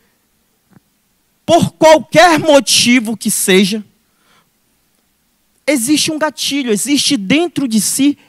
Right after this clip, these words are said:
esse pavio. Mas essa violenta emoção, sobre isso tudo, nós vamos aclarar mais adiante.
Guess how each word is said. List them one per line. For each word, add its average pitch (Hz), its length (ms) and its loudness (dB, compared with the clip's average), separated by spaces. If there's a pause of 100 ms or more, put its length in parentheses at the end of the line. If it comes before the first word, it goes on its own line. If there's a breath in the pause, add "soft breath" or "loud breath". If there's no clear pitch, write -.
esse 302 240 -2
pavio. 294 480 0 (1700 soft breath)
Mas 339 140 -4
essa 339 180 -6
violenta 262 360 0
emoção, 226 580 2
sobre 214 300 0
isso 196 180 -4
tudo, 226 360 -8
nós 190 360 -4
vamos 226 1040 -4
aclarar 233 400 -4
mais 233 180 -4
adiante. 185 600 -6